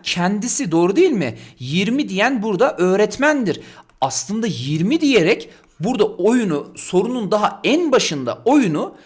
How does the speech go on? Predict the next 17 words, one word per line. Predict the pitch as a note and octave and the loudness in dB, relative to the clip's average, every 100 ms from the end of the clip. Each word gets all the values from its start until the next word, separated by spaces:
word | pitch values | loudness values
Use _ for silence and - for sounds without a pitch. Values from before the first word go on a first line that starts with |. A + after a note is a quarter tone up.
| _ | _
kazandığını | - A3+ A#3 A#3+ F#3 D3+ E3+ G3 | -6 -2 0 0 -2 -2 -4 -4
garantilemiştir | C#3 C#3 C#3 - C#3 G#3 - G3 | -4 -2 -4 -6 -4 0 0 0
aslında | D#3 - C#3+ B2+ | 0 -2 -6 -6
öğretmen | A#2 A2+ A#2 A2 | -6 -6 -10 -10
burada. | G#2+ G#2 F#2 - - - - | -10 -10 -12 -16 -20 -20 -4
Rakibe | C#3+ - A3 G#3 G#3 | -2 -2 -2 -2 -2
bu | G3 | -2
durumda | A3+ A3 | -2 -2
ne | A3+ A#3 | -2 -4
diyecektir? | G3 F#3 F#3 - | -2 -4 -4 -2
En | G3 G#3+ | 0 0
az | A3 F3+ | 0 -2
bir, | A3 | -2
en | G3 G#3+ | -2 0
fazla | A3 G#3 A3 | 0 -2 -2
üç | A3 | -6
diyecektir. | G3+ D#3+ F3 - | -6 -4 -4 -6